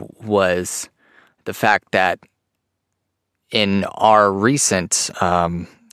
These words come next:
uh, past couple episodes here, um, there was, uh, one near-death experience that also got to see God as the image of an eye, and that was,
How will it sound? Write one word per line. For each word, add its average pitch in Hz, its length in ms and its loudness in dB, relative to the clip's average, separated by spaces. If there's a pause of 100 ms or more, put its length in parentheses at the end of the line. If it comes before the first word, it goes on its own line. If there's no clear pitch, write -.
(160)
uh, 85 280 0 (100)
past - 280 -2
couple - 280 0
episodes 85 580 -2
here, 87 360 -2 (160)
um, 87 300 -4
there 87 200 0
was, 85 480 -2 (640)
uh, 82 360 0
one 107 580 2 (640)
near-death 98 380 2
experience 92 500 -2
that 95 160 2
also 92 640 0 (500)
got 92 240 -2
to - 100 -8
see 92 280 -2
God 85 480 2
as - 460 -4
the 92 200 -4
image 90 300 -2
of - 80 -4
an 87 100 -8
eye, 92 500 0
and 90 160 -8
that 90 180 -2
was, 85 340 -6